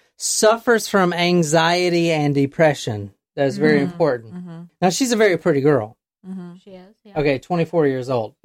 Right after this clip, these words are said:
Speaker 1: Now she's gone without a trace. This is, uh, one of her friends from Reddit. Now, don't mind the subreddit,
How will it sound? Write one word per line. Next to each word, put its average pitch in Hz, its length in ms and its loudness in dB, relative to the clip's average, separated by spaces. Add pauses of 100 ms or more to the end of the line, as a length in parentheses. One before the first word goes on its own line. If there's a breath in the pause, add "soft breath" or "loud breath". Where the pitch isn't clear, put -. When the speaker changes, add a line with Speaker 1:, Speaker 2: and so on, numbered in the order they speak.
(120)
Speaker 1:
Now 170 220 0
she's 165 340 -8
gone 139 460 2
without 135 280 0
a - 40 -4
trace. - 600 -12
This 185 220 0
is, 175 160 -2
uh, 156 320 4
one 156 400 0
of 190 120 -2
her 190 140 2
friends 180 380 0
from 151 240 2
Reddit. 143 520 4
Now, 147 420 2
don't 175 520 2
mind 190 840 0
the 139 720 2
subreddit, 131 1040 0